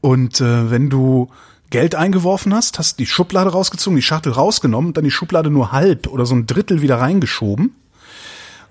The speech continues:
konnte man von unten schon die nächste Packung oben in dieser Stange, in dieser, in diesem Schacht stehen sehen. Und wenn du dann mit dem Schraubenzieher in diese Packung gesteckt hast, rechts, links, zwei Schraubenzieher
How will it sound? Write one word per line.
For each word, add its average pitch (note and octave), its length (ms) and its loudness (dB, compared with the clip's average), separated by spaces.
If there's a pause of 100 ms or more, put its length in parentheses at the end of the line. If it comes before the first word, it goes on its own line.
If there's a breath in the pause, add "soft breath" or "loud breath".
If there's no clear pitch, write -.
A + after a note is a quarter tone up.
konnte E3+ 260 2
man D#3 200 2
von C3 220 0
unten G3 320 0
schon F3 180 2
die C#3+ 80 4
nächste C#3+ 380 2
Packung D3+ 360 0
oben F3 220 2
in C#3 100 0
dieser C#3+ 160 0
Stange, D#3+ 420 2
in C3+ 240 -4
dieser, C#3+ 200 0
in B2+ 80 -2
diesem C3 180 -2
Schacht - 280 -4
stehen E3+ 320 2
sehen. G#2 280 0
Und G2+ 140 -4
wenn A#2+ 100 0
du A#2+ 60 2
dann A#2+ 160 2
mit E3 120 0
dem B2+ 60 -8
Schraubenzieher D#3 720 2 (440 loud breath)
in D#3+ 100 4
diese C#3+ 160 2
Packung F3+ 300 0
gesteckt A2+ 340 -2
hast, A#2 180 -4
rechts, - 260 -2
links, D#3+ 280 0
zwei C3+ 160 0
Schraubenzieher F#3 560 0